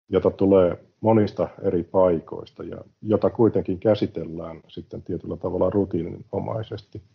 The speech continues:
Että ajatellaan vaikka näitä ruokatilauspalveluita, niin siinähän on meillä hyvin yksinkertainen prosessi, että kerätään vaan tilauksia asiakkailta, ää, ja tota,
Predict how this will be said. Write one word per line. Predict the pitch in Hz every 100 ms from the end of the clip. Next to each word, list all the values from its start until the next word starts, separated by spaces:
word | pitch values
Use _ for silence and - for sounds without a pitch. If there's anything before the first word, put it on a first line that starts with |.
| _ _ _ _ -
Että | 107 - 113
ajatellaan | 117 120 120 127 127
vaikka | 120 117
näitä | 123 117 117
ruokatilauspalveluita, | 113 92 85 - - - - - - 104 - 120 120 113 104 _
niin | 107 98 98 113
siinähän | - 117 104 98 104
on | 107 107 -
meillä | 107 101 95
hyvin | 107 113 98
yksinkertainen | 104 107 92 87 - - 90
prosessi, | 87 - 92 - - - -
että | 90 - - -
kerätään | - 113 107 - 95
vaan | 101 107 95
tilauksia | 113 113 98 78 - - 82 78 _ -
asiakkailta, | 98 - 82 78 - 87 80 - 76 _ _ _ _ -
ää, | 90 87
ja | 95 90
tota, | 87 87 101 87